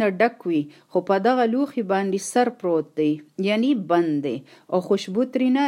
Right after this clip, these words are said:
نه وځي. په صحیح بخاري کې یو بل حدیث راغلی دی د اسید بن حذیر رضی الله عنه متعلق.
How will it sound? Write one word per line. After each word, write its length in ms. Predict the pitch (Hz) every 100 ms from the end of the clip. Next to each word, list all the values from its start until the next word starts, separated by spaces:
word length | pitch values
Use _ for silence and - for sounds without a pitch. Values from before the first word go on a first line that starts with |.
| 233
نه 80 | 202
وځي. 380 | - 175 151 135 147 - - _ -
په 160 | 202
صحیح 320 | 214 190 240 285 214
بخاري 440 | 202 240 254 269
کې 140 | 254 226 202
یو 80 | 190 185
بل 140 | 269 240
حدیث 400 | 196 196 233 - 208
راغلی 400 | 180 185 240 233 208
دی 100 | 208 220 - - -
د 160 | 196 196
اسید 520 | 185 - 226 247 269 - 185
بن 160 | 202 196
حذیر 520 | 196 180 208 247 247 190
رضی 260 | 190 190 185
الله 340 | 180 180 185 190
عنه 280 | 220 226 254 226
متعلق. 680 | 185 175 170 170 185 -